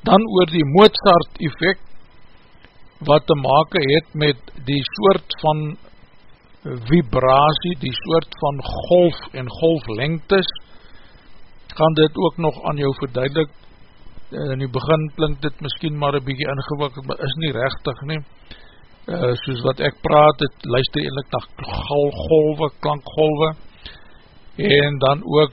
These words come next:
oor biophotons, dit wil sê ligpartikels, omdat dit gaan oor ons verligting en die skyn, die lamp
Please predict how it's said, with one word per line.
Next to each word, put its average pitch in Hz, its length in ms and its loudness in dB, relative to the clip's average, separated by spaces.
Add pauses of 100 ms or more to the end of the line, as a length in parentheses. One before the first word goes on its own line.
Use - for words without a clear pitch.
oor 139 320 2
biophotons, 156 1160 4
dit 139 220 -6
wil 127 200 -4
sê 139 100 -2 (200)
ligpartikels, 180 1080 0 (140)
omdat 123 260 -4
dit 131 240 -6
gaan 139 220 0
oor 131 260 -2 (840)
ons 143 260 2 (120)
verligting 139 680 0
en 131 100 -6
die - 140 -14 (100)
skyn, 139 300 0
die 123 180 -8
lamp 120 300 0